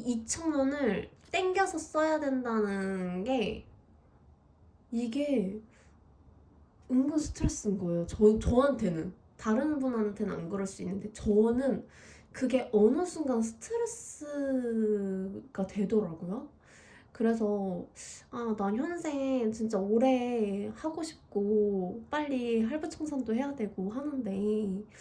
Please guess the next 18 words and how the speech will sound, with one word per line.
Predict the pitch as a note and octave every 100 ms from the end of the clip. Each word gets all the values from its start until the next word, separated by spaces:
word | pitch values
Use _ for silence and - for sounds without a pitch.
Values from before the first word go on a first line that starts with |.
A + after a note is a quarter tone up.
| - - -
이 | A#3+ A#3 A3+
현생을 | B3 E4+ F4 F4 C#4+
조금 | C#4 C4+ B3 A3+ A3 G#3 A3 - -
지속하려면 | - B3 D4+ D#4+ - _ _ _ _ - - - F4 F#4 F4 G#3+ G3+ G#3+ G#3 G#3 A3 -
이 | G#3+
현생 | D4+ F4+ F4+
자체가 | D#4 F#3+ - G#3
스트레스가 | G3+ - G#4+ A4 - G3+
없어야 | F#3 - - A#3+
된다라는 | A3 F#3 F3+ F#3 G3 G3+ G#3+ - - G3+ A3
생각이 | A#3+ E4 E4+ C#4
들었어요. | A3+ G3 G3 - F3+ F3+ F#3+ F#3+ G3 - - - - -
그래서 | - A3 A3 A3+ E4 - - - - _
아예 | G3+ A3 C4 B3+ F#3+ - _
이걸 | A#3 A#3 B3 B3 A#3 A3+ A3+ E3
이제 | - D#3+
지갑 | - - A3+ A3+ C#4+
삼아 | - - D#4 C#4+ C#4 F#3+